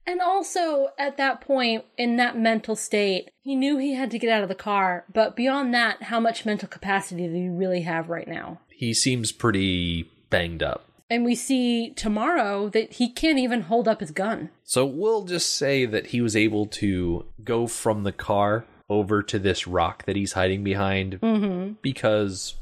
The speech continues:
Speaker 2: bad cop wasn't paying attention or something like that.
Speaker 1: He was going down that hill that was very steep and, you know,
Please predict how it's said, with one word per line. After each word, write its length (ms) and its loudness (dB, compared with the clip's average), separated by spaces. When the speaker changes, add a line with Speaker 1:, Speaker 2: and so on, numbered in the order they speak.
Speaker 2:
bad 220 0
cop 260 -2
wasn't 260 -2
paying 240 -4
attention 480 -6
or 100 -4
something 280 -8
like 220 -6
that. 280 -2
Speaker 1:
He 160 0
was 240 0
going 320 -2
down 220 2
that 180 -2
hill 400 0
that 140 -2
was 120 -2
very 220 2
steep 400 -2
and, 260 -2
you 120 -2
know, 260 -2